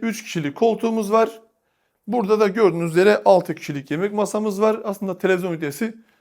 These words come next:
şurada olsa da güzel olurdu. Evimizin içerisinde dört adet klimamız var. Üç adet odalarda, bir adet salonda.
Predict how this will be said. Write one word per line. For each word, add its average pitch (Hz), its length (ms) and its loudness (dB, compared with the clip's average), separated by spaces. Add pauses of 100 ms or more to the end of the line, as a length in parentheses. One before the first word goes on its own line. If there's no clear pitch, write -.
(160)
şurada 208 360 -2
olsa 185 360 2
da 202 120 0
güzel 180 400 2
olurdu. 160 600 -4 (460)
Evimizin 220 420 2
içerisinde 202 760 0 (180)
dört 233 260 6
adet 208 260 2
klimamız 185 480 -2
var. 139 120 -2 (160)
Üç 220 160 -4
adet 202 260 2
odalarda, 226 720 2
bir 202 200 -2
adet 202 320 4
salonda. 165 600 0